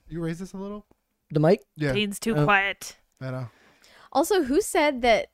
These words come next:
Speaker 4: like, the menstruating persons
Speaker 1: You
Speaker 4: want all of their coworkers to know
Speaker 3: Yeah, right?
Speaker 4: when they're menstruating?
Speaker 3: Yeah. It's like, just give people, like, mild sick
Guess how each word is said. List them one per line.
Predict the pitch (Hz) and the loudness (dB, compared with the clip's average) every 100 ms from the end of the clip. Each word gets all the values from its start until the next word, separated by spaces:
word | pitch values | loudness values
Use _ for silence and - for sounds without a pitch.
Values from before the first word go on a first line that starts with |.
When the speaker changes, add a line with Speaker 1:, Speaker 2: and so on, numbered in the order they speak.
| - | -6
Speaker 4:
like, | 208 196 185 _ _ _ _ _ _ _ _ | -2 -2 -4 _ _ _ _ _ _ _ _
the | 214 196 175 | 0 0 -2
menstruating | 185 214 226 - 226 208 196 190 | -2 -2 -2 -4 0 0 0 -4
persons | 214 220 - 202 185 - | -4 -4 -2 -4 -6 0
Speaker 1:
You | 202 | 4
Speaker 4:
want | 254 320 220 - | 6 6 2 4
all | 254 277 | 6 6
of | 254 | 6
their | 226 | 2
coworkers | 214 262 269 240 - 208 - | 2 2 4 2 0 -4 -4
to | - | -6
know | 202 160 185 196 113 165 | -6 -2 -2 0 -2 2
Speaker 3:
Yeah, | 170 254 | 2 2
right? | 208 226 | 6 8
Speaker 4:
when | 269 330 311 | 8 8 8
they're | 320 | 6
menstruating? | 311 349 349 - 269 220 190 175 | 6 4 2 0 2 2 2 0
Speaker 3:
Yeah. | 294 330 175 175 196 _ _ | 4 4 4 2 -4 _ _
It's | _ 320 | _ -10
like, | 311 | -6
just | 370 - | -6 -2
give | 403 | -2
people, | - 370 415 | 0 2 2
like, | 381 370 | 2 0
mild | 302 302 359 349 | 0 2 2 0
sick | - - | -6 -8